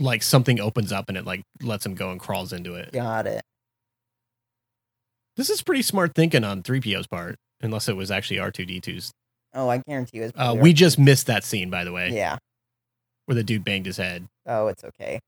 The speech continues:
Speaker 1: Uh, a lot of people said it was because of the poor visibility of apparently this guy, like, had a stomach ache or something and wasn't paying attention.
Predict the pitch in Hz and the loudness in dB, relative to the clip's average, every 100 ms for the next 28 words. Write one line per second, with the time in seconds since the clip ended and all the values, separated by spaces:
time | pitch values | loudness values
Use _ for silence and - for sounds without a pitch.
0 | _ _ _ _ _ _ _ _ _ _ | _ _ _ _ _ _ _ _ _ _
1 | 135 104 101 98 95 _ 135 117 135 143 | -2 -2 -2 -4 -6 _ -2 2 4 4
2 | 139 135 135 - 123 117 104 104 107 - | 2 0 0 0 0 0 -4 -6 -8 -4
3 | 110 101 95 90 - - _ _ _ _ | -2 -2 -4 -8 -10 -12 _ _ _ _
4 | _ _ _ - 113 95 95 - 110 98 | _ _ _ -10 -8 -8 -8 -4 -4 -4
5 | 101 98 87 98 98 92 92 - 101 95 | -6 -8 -8 -6 -6 -8 -10 -10 -8 -8
6 | 92 92 90 95 92 90 - 92 - 90 | -8 -8 -6 -2 -2 -4 -6 -6 -6 -8
7 | 90 90 90 87 90 - 92 87 87 87 | -8 -8 -8 -10 -10 -12 -12 -12 -12 -12
8 | 90 - _ _ - 95 92 90 92 90 | -14 -18 _ _ -16 -12 -12 -10 -10 -8
9 | 90 90 90 | -10 -10 -12